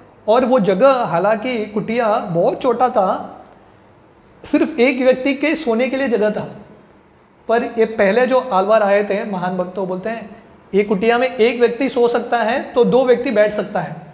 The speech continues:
आप भी आ जाओ।" जगह कम था, पर जब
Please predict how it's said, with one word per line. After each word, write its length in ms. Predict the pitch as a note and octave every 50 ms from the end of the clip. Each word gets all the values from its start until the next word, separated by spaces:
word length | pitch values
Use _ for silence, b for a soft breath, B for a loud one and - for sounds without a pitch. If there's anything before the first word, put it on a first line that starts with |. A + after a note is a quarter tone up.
| - - - - _ _ -
आप 100 | F3+ F#3
भी 140 | F3+ F#3+ B3
आ 100 | A#3 F#3+
जाओ।" 140 | F#3 F3+ - - - - - - - - - - - _ _ _ _ _ _ _ _ _ _ - - -
जगह 240 | D#3+ F#3+ F3+ A#3+ B3
कम 240 | A3+ - A#3+ A#3+ A#3
था, 280 | B3 A#3 G#3+ A3+ C4 D4+ - - - - - - - -
पर 140 | A3+ A#3+ A#3+
जब 380 | F#3+ A#3 B3 C4 B3+ - -